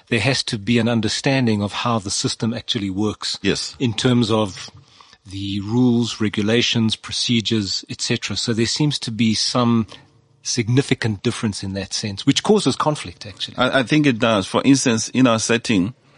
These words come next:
Speaker 2: if you were to give a patient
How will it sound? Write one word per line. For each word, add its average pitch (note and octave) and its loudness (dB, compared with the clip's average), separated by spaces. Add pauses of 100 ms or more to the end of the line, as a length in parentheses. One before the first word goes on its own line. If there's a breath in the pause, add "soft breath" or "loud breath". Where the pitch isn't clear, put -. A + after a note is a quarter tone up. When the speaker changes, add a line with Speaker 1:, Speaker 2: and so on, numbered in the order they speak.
(480 soft breath)
Speaker 2:
if E3+ 0
you E3 2
were D3 2
to B2 2 (920)
give C3 2 (140)
a C3 4
patient G#2 0